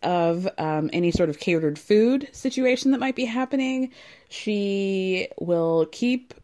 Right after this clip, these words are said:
a secret if she needs to, especially when it comes to, like, some freaky sex shit. And generally, she ends up gluing all the women together. Cynthia,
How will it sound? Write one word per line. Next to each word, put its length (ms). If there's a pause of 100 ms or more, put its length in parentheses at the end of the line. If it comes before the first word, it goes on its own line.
a 80
secret 560 (160)
if 360
she 220
needs 300
to, 160
especially 440
when 100
it 60
comes 280
to, 100
like, 160
some 120
freaky 280
sex 300
shit. 340 (420)
And 580 (720)
generally, 680
she 300
ends 240
up 160 (840)
gluing 460
all 180
the 80
women 220
together. 340 (1800)
Cynthia, 640